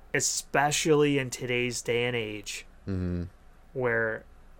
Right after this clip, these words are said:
Speaker 1: just the branding and money
Speaker 2: Mm-hmm.
Speaker 1: that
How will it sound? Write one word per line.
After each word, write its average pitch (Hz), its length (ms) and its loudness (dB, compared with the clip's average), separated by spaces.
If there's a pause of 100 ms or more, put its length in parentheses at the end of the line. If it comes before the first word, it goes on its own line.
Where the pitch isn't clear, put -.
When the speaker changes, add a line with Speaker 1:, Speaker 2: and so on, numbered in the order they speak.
(260)
Speaker 1:
just 135 640 -2
the 123 180 -2 (180)
branding 127 800 -6 (100)
and 117 80 -14 (280)
money 110 500 -8 (600)
Speaker 2:
Mm-hmm. 82 460 -6
Speaker 1:
that 117 280 2